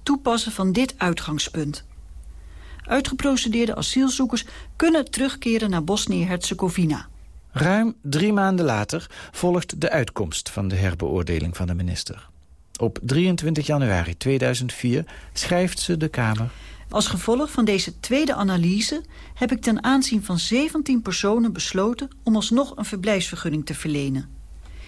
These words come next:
Speaker 1: Hiermee beschouw ik de behandeling van de Stari Most-lijst als afgerond.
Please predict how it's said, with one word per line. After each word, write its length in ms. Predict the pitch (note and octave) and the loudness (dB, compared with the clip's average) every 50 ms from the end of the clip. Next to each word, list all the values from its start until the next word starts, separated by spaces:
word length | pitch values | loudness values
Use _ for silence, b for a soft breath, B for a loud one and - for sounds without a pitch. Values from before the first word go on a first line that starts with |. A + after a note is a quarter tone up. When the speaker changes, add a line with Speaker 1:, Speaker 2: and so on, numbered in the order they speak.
| B B | B B
Speaker 1:
Hiermee 400 | - B3+ C#4 D4+ C#4+ D4 C#4+ B3+ | 2 4 6 6 6 4 2 0
beschouw 400 | A#3+ A#3+ - - A3+ A3 G#3 F#3 | -2 -4 -4 -2 0 0 0 -2
ik 60 | D#3+ | -4
de 60 | E3 | -4
behandeling 580 | D#3 D#3 D3 E3 G#3+ B3+ C4 C4 C4 C4 A#3 - | -6 -4 -2 0 2 2 4 4 4 2 0 0
van 100 | A3+ G#3 | -2 -4
de 60 | F#3+ | -4
Stari 380 | - - - F#3+ F3 D3+ D3+ | -2 -2 0 0 0 0 0
Most-lijst 720 | D3+ E3 G3+ A#3+ B3 - - A3+ G#3+ G#3 G#3 G3+ - - - - | 0 2 2 2 0 -2 -2 0 0 0 0 -2 -4 -6 -8 -4
als 160 | - A3 - - | -2 -2 0 0
afgerond. 640 | - F3 - - - D#3+ D#3 C#3 A#2+ G#2 - - | -2 -4 -4 -6 -6 -4 -2 -2 -2 -4 -6 -10